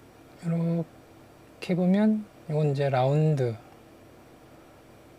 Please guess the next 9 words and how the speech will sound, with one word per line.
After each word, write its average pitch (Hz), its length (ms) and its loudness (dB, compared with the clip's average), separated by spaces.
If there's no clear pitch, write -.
조절하는 139 560 -2
거고, 156 400 -6
이거는 151 380 0
위치, 120 500 -8
가로, 123 280 -6
세로, 127 260 -10
그 - 60 -20
다음에 127 240 -6
이거는 170 680 -4